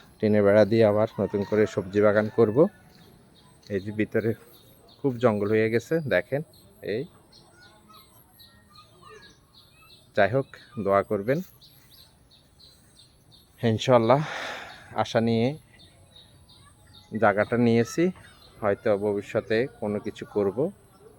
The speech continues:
দোয়া করবেন। এই যে অনেকগুলো গাছ অবশ্য লাগাইছি, কাঠ গাছ, কিন্তু কাঠ গাছগুলো হয় নাই, ঠিক আছে।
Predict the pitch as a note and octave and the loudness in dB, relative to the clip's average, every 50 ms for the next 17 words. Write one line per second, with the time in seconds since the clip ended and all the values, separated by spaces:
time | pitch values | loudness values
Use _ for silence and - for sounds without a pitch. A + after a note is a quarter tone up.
0 | - F#2+ G2+ G2 F#2+ F2+ - G2+ F#2 F#2+ G#2+ C3 F3 - - - - - - - | -6 0 2 2 2 2 0 -2 -2 0 0 0 0 -2 -8 -20 -20 -20 -20 -20
1 | - - - - - - - - - - - - - - - - - - - - | -18 -18 -18 -18 -20 -20 -20 -20 -20 -20 -20 -20 -20 -20 -20 -20 -20 -20 -10 -4
2 | G#2 G#2 G2 F#2+ G#2 A2+ B2 A#2+ - - - - - - - - A#2 B2+ B2+ A#2 | -2 0 0 2 2 2 0 0 -4 -12 -18 -20 -20 -10 -4 2 4 4 4 4
3 | B2+ C3 C3 C#3+ D3 B2+ B2+ A2+ - - - - - - - - - - G2+ A2 | 2 2 4 4 4 6 6 6 6 6 2 -2 -12 -12 -12 -10 -4 0 2 2
4 | A2+ - - B2+ B2 A2 A2 G#2+ A#2 B2 - - - A#2 - - A2+ A2 G2 E2+ | 2 2 2 2 4 6 6 6 4 4 2 2 -2 -2 2 4 4 4 4 4
5 | G#2+ A2+ C#3 D#3 - - - - A2+ G#2+ G2+ - G2+ F#2+ - G#2 G#2 G2+ G2+ G#2+ | 4 4 4 4 2 -4 -2 0 0 0 0 0 0 0 2 2 0 2 4 4
6 | G#2+ G2+ G2+ G#2+ A2 A#2+ A#2+ G#2+ G#2 G#2+ A2+ G#2 F#2+ F#2 A2 D3 - - - - | 4 4 2 2 2 2 4 4 6 6 6 6 4 2 0 -2 -6 -10 -18 -20
7 | - - - - - - - - - - - _ - - - C3 A#2+ C#3 C3+ - | -18 -18 -18 -16 -16 -16 -18 -20 -20 -20 -20 _ -8 -2 0 4 4 4 4 6
8 | E3 B2+ G2 | 4 4 4